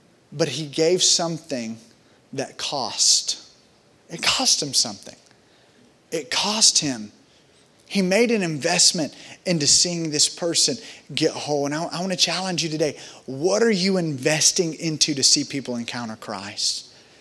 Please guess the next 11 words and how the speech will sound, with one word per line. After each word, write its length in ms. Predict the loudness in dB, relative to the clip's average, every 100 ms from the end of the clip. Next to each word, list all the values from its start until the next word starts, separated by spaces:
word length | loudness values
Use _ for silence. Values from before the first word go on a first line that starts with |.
| -20 0
And 120 | 6
let, 100 | 8
let 140 | 8
me 80 | 6
just 180 | 8 8
say 140 | 8
this 160 | 6 4
right 120 | 2
now. 140 | 0 -4 -10 -18 2
This 260 | 6 6
church 760 | 6 4 2 2 0 0 -6